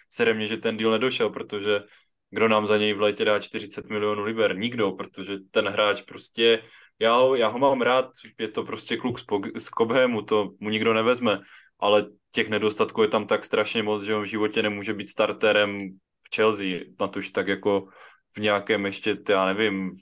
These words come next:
prostě v týmu, který bude chtít hrát o titul, nemůže Gallagher v životě startovat, jo? A to, že měl dobré hostování v Crystal Palace, pro mě nic neznamená.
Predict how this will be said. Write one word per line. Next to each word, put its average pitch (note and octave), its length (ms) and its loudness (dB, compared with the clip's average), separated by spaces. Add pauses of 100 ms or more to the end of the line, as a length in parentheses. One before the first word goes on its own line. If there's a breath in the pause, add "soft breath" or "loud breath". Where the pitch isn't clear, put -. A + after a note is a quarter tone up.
prostě G#2+ 320 -6
v - 80 -6
týmu, A2 320 0
který G#2+ 240 0
bude G#2 180 0
chtít G#2+ 160 -8
hrát G#2+ 200 0
o G2+ 60 -6
titul, A2+ 340 -2
nemůže G#2 360 -2
Gallagher G2+ 420 2 (280 loud breath)
v G2+ 60 -10
životě A2 340 0
startovat, G#2+ 600 0
jo? G2+ 220 2
A G#2+ 60 0
to, G#2+ 180 -2
že G#2+ 120 0
měl G#2 180 2
dobré G2+ 260 0
hostování G#2+ 540 0
v G2+ 60 -18
Crystal G#2 360 -2
Palace, G#2 300 0
pro G#2 120 -6
mě G#2 100 -6
nic G2+ 120 -6
neznamená. G#2 520 0